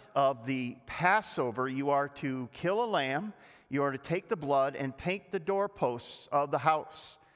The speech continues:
And anyone who is, has the doorposts painted, their firstborn will be safe. If the p-, doorposts are not painted,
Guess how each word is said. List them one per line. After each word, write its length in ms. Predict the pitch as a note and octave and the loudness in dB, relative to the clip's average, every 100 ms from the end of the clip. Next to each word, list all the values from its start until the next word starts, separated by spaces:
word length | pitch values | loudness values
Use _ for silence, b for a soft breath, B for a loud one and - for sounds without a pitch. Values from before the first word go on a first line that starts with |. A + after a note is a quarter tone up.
| b b b b | b b b b
And 260 | - D3+ D3+ | 0 0 2
anyone 760 | E3+ G3+ C#4+ A#3+ F#3 F3 G3 F#3 | 2 0 0 0 0 0 -2 -8
who 340 | E3 E3+ E3 E3 | -4 -2 0 0
is, 380 | E3 D3 - - - - | 0 -2 -6 -16 -20 -6
has 380 | D#3+ E3+ D#3+ C3 | 2 2 2 -4
the 180 | D#3+ - | -4 -4
doorposts 680 | C3 D#3 E3+ - F3 E3+ - | 0 2 2 0 -2 -2 -6
painted, 380 | G3+ F3 C3 B2+ | -2 -2 -2 0
their 200 | C#3 D3 | 2 0
firstborn 680 | - G3+ G#3+ - D3 C3+ | -2 -2 -2 -2 -2 0
will 140 | B2+ C3+ | -2 -2
be 160 | C3 | -4
safe. 400 | C3+ G#3+ F#3+ - - | -4 -2 -2 -4 -4
If 220 | C#3+ - | -4 -2
the 140 | C#3+ - - | -2 -4 -14
p-, 120 | - - B B B | -14 -14 B B B
doorposts 640 | D#3+ E3 F3+ F#3 F#3 - | 2 2 2 0 0 0
are 120 | C#3+ C#3 | -2 0
not 360 | D3+ G3 G#3 - | 2 2 2 -4
painted, 380 | E3+ C3+ C#3+ | -4 -2 -2